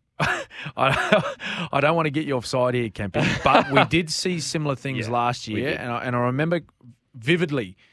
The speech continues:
Speaker 1: talking about the Broncos and their early season form, and the thing that impressed me most about them was their defence,
Speaker 2: Mm.
Speaker 1: particularly their goal line defence.
Speaker 2: Mm.
Speaker 1: They seem to have found this new sort of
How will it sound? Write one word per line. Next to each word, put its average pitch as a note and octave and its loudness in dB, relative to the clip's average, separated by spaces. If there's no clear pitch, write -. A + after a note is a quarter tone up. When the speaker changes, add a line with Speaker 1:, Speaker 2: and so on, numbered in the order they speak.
Speaker 1:
talking B2+ -2
about A2 -2
the G2 -10
Broncos A2 -4
and A2 -8
their G2+ -6
early A2 -4
season G2+ -8
form, A2 -6
and G#2+ -6
the G#2+ -6
thing B2 -8
that A2 -4
impressed G#2+ -10
me G#2 -8
most A2 -4
about F#2 -8
them G2 -6
was G#2+ -2
their G#2+ -6
defence, A2+ -8
Speaker 2:
Mm. G2 -8
Speaker 1:
particularly F3 -2
their D3 0
goal A#2+ 2
line A#2+ 0
defence. G#2 -10
Speaker 2:
Mm. F#2+ -10
Speaker 1:
They A#2+ 2
seem D3+ 0
to A2 0
have A#2 -2
found B2+ 0
this A#2 -6
new B2+ 0
sort A#2+ -4
of G2 -6